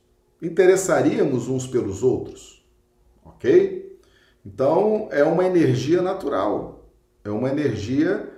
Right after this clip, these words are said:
que flui da nossa essência físico-psicossomática,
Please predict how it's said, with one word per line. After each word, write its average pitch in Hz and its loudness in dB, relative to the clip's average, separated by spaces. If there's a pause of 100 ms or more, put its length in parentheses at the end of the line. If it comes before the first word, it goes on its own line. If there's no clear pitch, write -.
(220)
que 170 -6
flui 165 -4 (400)
da 131 -2
nossa 120 -2
essência - -6 (480)
físico-psicossomática, 143 -6